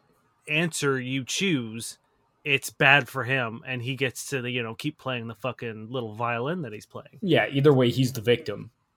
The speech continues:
Speaker 2: And either way, you're an asshole.
Speaker 1: Um, I would definitely, like, I would lay down the law. I would be like, "Hey, going forward, you need to understand that, like,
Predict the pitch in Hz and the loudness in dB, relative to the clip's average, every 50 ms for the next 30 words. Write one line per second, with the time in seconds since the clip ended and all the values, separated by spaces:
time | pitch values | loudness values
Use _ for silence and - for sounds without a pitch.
0 | _ _ _ _ _ _ - 135 135 123 120 139 - 139 135 135 123 117 123 117 | _ _ _ _ _ _ 4 4 4 4 4 2 2 4 4 6 6 6 4 4
1 | 107 107 123 123 117 113 117 120 117 - - - - - - _ _ _ _ _ | 4 4 4 4 4 4 4 2 2 0 -2 -6 -10 -14 -20 _ _ _ _ _
2 | _ _ _ _ _ _ _ _ _ _ _ _ _ _ _ _ _ _ _ - | _ _ _ _ _ _ _ _ _ _ _ _ _ _ _ _ _ _ _ 0
3 | 135 131 127 123 127 123 123 127 135 - - - - _ _ - 170 180 214 233 | 2 4 6 4 4 2 0 -4 -6 -10 -16 -20 -20 _ _ 6 6 8 10 10
4 | 196 143 156 147 147 - 147 139 131 127 120 120 117 110 101 - - 139 151 156 | 8 10 8 6 6 6 4 2 2 2 2 2 0 0 -2 -4 0 2 4 4
5 | 147 131 135 135 131 127 123 117 120 113 113 117 117 110 107 104 107 117 127 135 | 4 4 6 4 4 4 4 2 0 0 -2 -2 0 0 0 -2 0 0 0 0
6 | 127 123 127 120 117 113 - - 143 139 123 101 95 _ - - _ _ _ _ | 2 0 -2 -2 -2 -4 4 6 8 8 8 6 0 _ -20 -20 _ _ _ _
7 | _ _ 139 139 160 185 160 - - - 143 139 147 165 196 220 247 226 - _ | _ _ 0 2 2 2 0 -2 -2 -2 0 0 0 0 0 -2 -2 -4 -6 _
8 | _ _ _ - 139 156 208 226 - 185 156 160 147 131 - - 131 123 143 151 | _ _ _ -4 0 0 0 0 0 -2 -4 -4 -4 -4 -4 -4 -4 -2 -2 -4
9 | 135 - - 131 120 110 - - - | -6 -8 -6 -4 -4 -4 -4 -8 -18